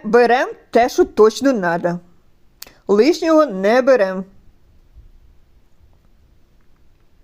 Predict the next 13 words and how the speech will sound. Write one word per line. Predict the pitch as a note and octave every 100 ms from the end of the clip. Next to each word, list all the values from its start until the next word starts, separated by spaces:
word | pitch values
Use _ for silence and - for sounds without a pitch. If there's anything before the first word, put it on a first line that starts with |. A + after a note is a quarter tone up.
| _ _ _ _ _ - - - -
А | A3+
ще | A3+ B3+
дуже | G#3 C4 A#3
полюбляю | G3+ G3 G3 C4+ D4+ A#3+
судачки | - G#3+ A#3 - A3
оці | G3 G3 E3+
всякі. | D#3+ - F3+ F3 G3 - _ _ - _ _ _ _
У | G#3+
нас | A#3 B3 -
є | B3
судачки | A#3 A3+ G#3 - A#3
там, | - G3+ G3
де | G#3 F#3 D#3+ F3+